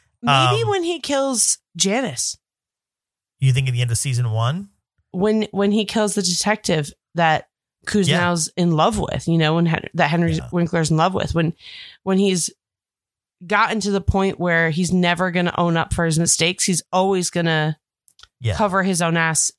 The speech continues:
Speaker 1: no matter the cost to get what he wants.
Speaker 2: Yeah, he's
Speaker 1: Like,
Speaker 2: always
Speaker 1: there's,
Speaker 2: covering his tracks.
Speaker 1: he's always
Speaker 2: He's,
Speaker 1: covering his
Speaker 2: yeah.
Speaker 1: tracks, and there's, like, a level of narcissism there. Like, he can say he's doing it for this, that, or the other thing, but at the end of the day, he just doesn't wanna get caught.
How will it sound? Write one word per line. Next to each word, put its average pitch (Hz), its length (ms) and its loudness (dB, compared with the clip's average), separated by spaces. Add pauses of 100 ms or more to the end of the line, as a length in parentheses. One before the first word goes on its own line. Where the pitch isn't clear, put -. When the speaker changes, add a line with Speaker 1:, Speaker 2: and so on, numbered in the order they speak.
(220)
Speaker 1:
no 170 160 2
matter 165 300 2
the 151 100 -6
cost 170 520 0
to 185 80 0
get 160 180 0
what 170 140 -2
he 175 180 -2
wants. 156 520 -2 (200)
Speaker 2:
Yeah, 104 240 -8
he's 139 240 2
Speaker 1:
Like, 147 60 4
Speaker 2:
always 139 160 2
Speaker 1:
there's, 180 100 0
Speaker 2:
covering 107 280 -2
his 98 120 -6
tracks. 90 200 -4
Speaker 1:
he's - 260 0
always 220 240 0
Speaker 2:
He's, - 80 -6
Speaker 1:
covering 226 220 -2
his 285 100 -4
Speaker 2:
yeah. - 20 -4
Speaker 1:
tracks, 196 300 -2
and 202 120 0
there's, 185 140 0
like, 185 80 -2
a 185 80 -2
level 180 300 0
of 165 80 -4
narcissism 180 640 0
there. - 280 -6 (140)
Like, 170 320 -2 (720)
he 226 100 -2
can 214 180 -2
say 240 360 0
he's 208 180 -2
doing 190 320 0
it 160 100 -6
for 180 140 -2
this, 180 160 0
that, 170 140 0
or 156 100 -2
the 151 120 -2
other 214 120 0
thing, 170 200 -2
but 160 80 0
at 151 60 -6
the 170 120 0
end 165 80 0
of 151 60 -2
the 151 40 -2
day, 190 140 0
he 247 340 -2
just - 180 -2
doesn't 151 240 -2
wanna 151 180 0
get - 160 -8
caught. 175 360 -2